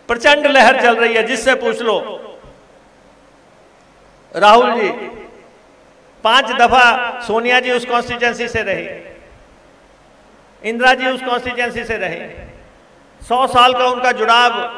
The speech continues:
गांधी फैमिली से है, तो पच्चीस साल का जुड़ाव तो हमारा भी आपसे हो गया।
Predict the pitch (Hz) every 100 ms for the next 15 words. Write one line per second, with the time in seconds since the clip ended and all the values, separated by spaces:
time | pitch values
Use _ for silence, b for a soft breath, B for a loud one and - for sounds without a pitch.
0 | 233 - - - - 196 233 240 208 214
1 | 214 214 208 170 - 160 - - - _
2 | _ _ _ _ _ _ _ _ _ _
3 | _ _ _ _ _ _ _ - _ _
4 | _ _ _ _ 202 196 220 247 233 226
5 | 226 226 208 208 220 208 214 165 180 196
6 | 220 208 185 170 180 156 - -